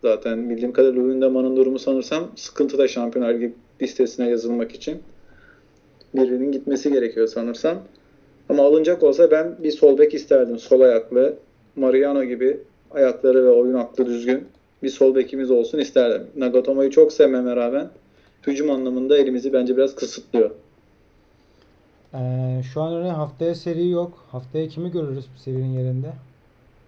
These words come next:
Speaker 1: Yani Belhanda düzelirse oynar diye tahmin ediyorum. Muhtemelen bence Belhanda, Selçuk, Enzonzi olur.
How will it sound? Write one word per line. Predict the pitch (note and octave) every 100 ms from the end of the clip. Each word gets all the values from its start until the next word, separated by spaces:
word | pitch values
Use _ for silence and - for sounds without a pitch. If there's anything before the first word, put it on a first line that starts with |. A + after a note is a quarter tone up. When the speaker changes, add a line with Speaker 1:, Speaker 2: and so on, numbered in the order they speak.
| _ _ _ _ _ _ _ _ - _ _ _ _ _ _ _ - _ _ _ - -
Speaker 1:
Yani | C#3+ C#3 C3+
Belhanda | C3+ C#3 D#3 E3 E3 F3 E3
düzelirse | C#3+ D#3+ E3+ D3+ F3
oynar | D#3 D#3+ E3+ C#3+
diye | C3
tahmin | - A#2+ B2
ediyorum. | A#2+ A2+ A#2+ D3 F3+ - _ _ _ _ _ -
Muhtemelen | D3+ D3+ - F3 F#3+ E3 D3 - _ _ _ _ _
bence | D3+ D3 D3 C3+ D#3 E3+ - -
Belhanda, | D3 C#3 D3 E3 D3
Selçuk, | C#3 C#3 C3+ -
Enzonzi | D3 C#3+ C3+ C3+ A#2
olur. | A2 G2 -